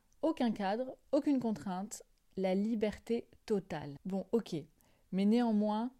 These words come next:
on connaît tous cette phrase qui dit « La liberté des uns s'arrête là où commence celle des autres ».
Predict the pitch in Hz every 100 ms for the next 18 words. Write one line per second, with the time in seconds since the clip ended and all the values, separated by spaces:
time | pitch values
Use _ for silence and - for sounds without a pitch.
0 | _ 214 208 208 202 - 269 220 214 -
1 | 202 208 - 202 185 208 - - 190 196
2 | 202 208 - 196 185 170 190 214 214 202
3 | 185 185 - 190 208 196 190 185 180 202
4 | - - - 226 220 185 160 143 -